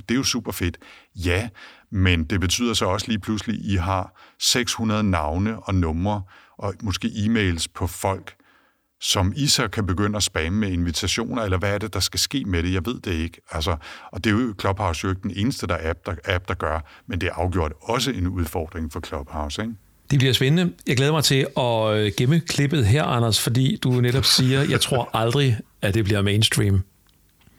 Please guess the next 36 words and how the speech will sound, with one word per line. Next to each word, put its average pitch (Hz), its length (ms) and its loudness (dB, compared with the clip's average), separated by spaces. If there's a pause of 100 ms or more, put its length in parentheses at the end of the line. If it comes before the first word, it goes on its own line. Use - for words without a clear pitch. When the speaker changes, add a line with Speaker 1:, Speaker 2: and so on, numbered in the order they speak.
(760)
Speaker 1:
Altså, 98 160 4 (160)
jeg, 117 180 -2
jeg 107 180 2
tror 139 240 2
virkelig 113 340 2
ikke. 95 240 2
Altså, 101 240 2 (320)
det, 139 160 -8
jeg 117 180 -6
tror 131 240 0
simpelthen 107 260 2
ikke 92 140 0
på, 95 180 2
at 85 160 -2
det 98 100 0
bliver 92 240 2
Instagram, 92 720 0
Twitter, 87 440 0
Facebook 80 540 -4
mainstream. 71 500 -6 (380)
Men 98 180 4
mindre 117 260 4
kan 110 140 -2
jo 85 60 2
også 131 160 0
gøre 73 220 0
det. 73 100 -8 (220)
Altså, 87 200 0 (340)
hvis 90 160 0
der 92 140 -2
i 85 60 -10
gåseøjne 98 540 0
bare 80 420 -2
er 80 240 0 (260)
halvtreds - 500 -2
eller 78 320 -2